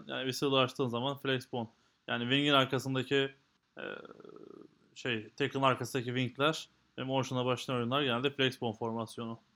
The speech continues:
Bu bilgiyi de vereyim. <laughs> Hani benim gibi kafası karışan çok var ama en azından bilgi vermiş olalım. Bu maçla ilgili dikkatini çeken başka bir şey var mıydı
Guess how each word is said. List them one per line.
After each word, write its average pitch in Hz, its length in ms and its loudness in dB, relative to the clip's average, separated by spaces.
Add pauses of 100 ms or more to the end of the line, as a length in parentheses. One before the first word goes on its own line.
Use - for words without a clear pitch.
(1040)
Bu 131 140 -2
bilgiyi 123 280 2
de 135 140 8
vereyim. 127 340 6
<laughs> - 20 -18
Hani 127 300 -2 (480)
benim 131 180 4
gibi 131 460 4
kafası 127 360 0
karışan 127 320 4
çok 135 220 2
var 120 120 4
ama 139 360 2 (240)
en 165 80 -8
azından 127 480 2
bilgi 131 360 4
vermiş 113 300 4
olalım. 117 320 0 (2500)
Bu 170 100 10
maçla 190 320 12
ilgili 196 180 12
dikkatini 190 320 6
çeken 190 300 8
başka 185 200 10
bir 190 60 10
şey 185 180 10
var 151 140 12
mıydı 151 520 6